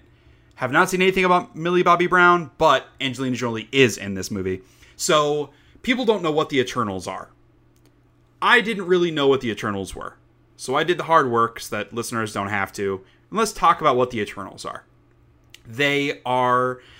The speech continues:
they were originally created in the comics as being surrogates for Greek gods. And a lot of their names are fairly similar to Greek gods as well. Uh, there,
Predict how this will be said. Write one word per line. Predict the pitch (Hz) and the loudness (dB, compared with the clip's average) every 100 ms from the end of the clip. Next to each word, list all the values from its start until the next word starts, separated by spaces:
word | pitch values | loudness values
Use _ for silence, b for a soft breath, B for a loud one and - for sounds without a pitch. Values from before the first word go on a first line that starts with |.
| - | -4
they | |
were | 143 | 0
originally | 165 185 233 | 2 0 -4
created | 214 214 175 165 165 | -4 0 2 0 -4
in | 139 | -6
the | 147 | -8
comics | - 123 120 120 - - B B B | -4 -2 -2 -4 -8 -12 B B B
as | 127 127 110 | -4 -4 -4
being | 101 127 127 120 | -6 -4 -4 -4
surrogates | 117 - 160 156 147 147 - | -8 -4 -2 -2 -2 -4 -6
for | - - 131 120 120 117 113 113 117 | -14 -10 -4 -2 0 2 2 -2 -6
Greek | 110 127 127 - 113 | -8 -8 -8 -14 -4
gods. | 110 101 87 - - - - b b b | 0 0 0 -8 -12 -12 -16 b b b
And | 120 | -4
a | 131 | 2
lot | 147 151 | 4 4
of | |
their | 135 | 0
names | 127 127 | -2 -4
are | 113 | -4
fairly | 135 117 110 | -2 -2 -2
similar | - 113 104 95 | -6 -4 -4 -4
to | 98 | -4
Greek | 101 92 | -6 -8
gods | - 95 90 | -6 -6 -6
as | 87 | -12
well. | - - - _ b b b b b b - | -12 -12 -14 _ b b b b b b -6
Uh, | 113 107 107 | -2 0 -2
there, | 107 127 123 120 120 117 | -2 2 4 4 2 0